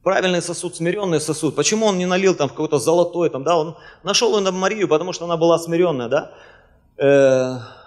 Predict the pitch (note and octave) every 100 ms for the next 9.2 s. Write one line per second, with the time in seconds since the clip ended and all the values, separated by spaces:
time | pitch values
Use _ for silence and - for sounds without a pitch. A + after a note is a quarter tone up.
0 | - _ _ _ F#3 F3 C3 F3 G3+ F3
1 | D#3 G#3+ G#3+ G#3+ G#3+ A#3 F#3+ E3 D#3+ D#3+
2 | C#3 E3+ - F#3+ G3 G3 G3 G3 A3 G#3+
3 | - - - - - - G#3+ G#3+ F#3+ F#3+
4 | F3 G3 F#3+ E3+ F#3 F3 G3 F#3+ F#3+ F3+
5 | G#3 G3+ D#3+ C#3+ G#3 A3 A3 A3 F3+ E3+
6 | - G3 A3 E3 A#2+ C#3+ G#3+ G3 - -
7 | _ C3 B2+ B2 A#2+ C3 - - A#2 _
8 | _ _ _ _ - D3 C#3+ B2+ - C3
9 | B2+ A2+